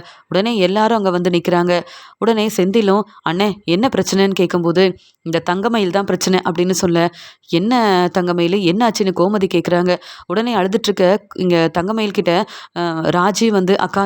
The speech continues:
என்னக்கா ஆச்சு? என்னக்கா பிரச்சனை? இங்க சரவணன் மாமா ஏன் இவ்வளோ கோவமா இருக்காரு? நீங்களாவது சொல்லுங்களேன்க்கா,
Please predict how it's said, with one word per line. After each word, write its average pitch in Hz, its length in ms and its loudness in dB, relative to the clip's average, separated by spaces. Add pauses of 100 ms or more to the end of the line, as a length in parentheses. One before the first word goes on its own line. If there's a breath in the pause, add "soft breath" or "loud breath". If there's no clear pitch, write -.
என்னக்கா 208 340 -2
ஆச்சு? 190 240 0
என்னக்கா 214 360 2
பிரச்சனை? 180 380 0 (340 loud breath)
இங்க 190 160 0 (200)
சரவணன் 226 380 -2
மாமா 214 260 0
ஏன் 202 180 0
இவ்வளோ 214 240 2
கோவமா 214 300 2
இருக்காரு? 190 380 0
நீங்களாவது 170 480 0
சொல்லுங்களேன்க்கா, 196 540 0